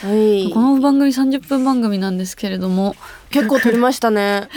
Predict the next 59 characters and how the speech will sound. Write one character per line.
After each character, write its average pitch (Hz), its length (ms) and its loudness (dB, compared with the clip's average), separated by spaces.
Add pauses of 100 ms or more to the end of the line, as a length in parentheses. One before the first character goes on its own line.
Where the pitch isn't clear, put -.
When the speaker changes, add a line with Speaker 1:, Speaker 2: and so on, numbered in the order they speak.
(120)
Speaker 2:
<laughs> - 180 -10
や 220 60 0
っ 214 60 -2
て 208 80 -4
る 196 500 -2
か 214 140 -2
ら、 208 200 -2
Speaker 1:
収 240 60 -10
録。 - 180 -12
Speaker 2:
多 247 120 -2
分 226 260 2
オ 247 80 4
ー - 20 0
デ 202 100 -2
ィ 214 100 4
も 233 180 4
す 233 160 -4
ご 185 140 0
い - 40 -4
こ 170 120 -2
と 170 100 -4
に 156 80 -2
な 185 120 -6
っ - 20 -12
て。 - 180 -18
オ 311 160 2
ー 311 60 2
デ 240 80 0
ィ 226 100 2
は 233 240 0 (240)
全 247 220 2
部 190 80 -2
聞 - 120 -18
け 185 120 -2
る 156 60 -4
ん 185 40 -6
で 185 60 -10
す - 60 -10
よ 196 80 -6
ね。 269 120 -2 (540)
Speaker 1:
そ - 160 -10
う - 20 -14
な - 60 -12
ん - 40 -16 (200)
だ。 - 180 -14
Speaker 2:
そ 214 160 -2
う 190 40 0
な 180 100 -2
ん 175 120 -4
で 180 120 -6
す。 - 60 -20 (680)
だ 190 80 -4
か 180 120 -4
ら、 165 200 -2 (760)
こ - 140 -6
ち 180 180 -2
ら、 175 180 0 (120)
多 180 120 -2
分、 175 240 -4